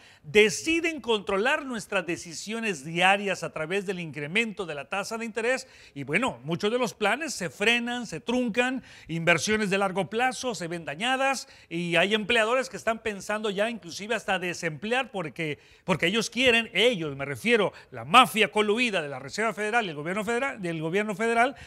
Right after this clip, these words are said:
¿qué hicieron? Bueno, pues, este, eh, estar en, en comunión para efecto de crear primero inflación y ahora, entre comillas, sacar los trillones de dólares de la economía. Hablemos de este punto, mi queridísimo Harry. La pregunta que le hago,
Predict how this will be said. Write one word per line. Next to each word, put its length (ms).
¿qué 160
hicieron? 380
Bueno, 200
pues, 220
este, 460
eh, 200
estar 280
en, 220
en 120
comunión 680
para 200
efecto 420
de 160
crear 540
primero 340
inflación 800
y 180
ahora, 360
entre 260
comillas, 460
sacar 520
los 280
trillones 520
de 120
dólares 320
de 80
la 100
economía. 460
Hablemos 340
de 60
este 180
punto, 340
mi 120
queridísimo 560
Harry. 320
La 100
pregunta 420
que 100
le 100
hago, 240